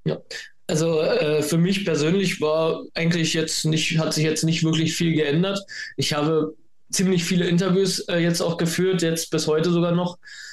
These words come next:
ähm, weil halt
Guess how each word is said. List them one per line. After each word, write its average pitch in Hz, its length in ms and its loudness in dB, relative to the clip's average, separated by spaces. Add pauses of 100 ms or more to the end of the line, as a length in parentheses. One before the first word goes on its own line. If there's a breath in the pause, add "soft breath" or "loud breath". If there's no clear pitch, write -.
(320 loud breath)
ähm, 151 760 0 (220)
weil 156 560 2
halt 151 400 0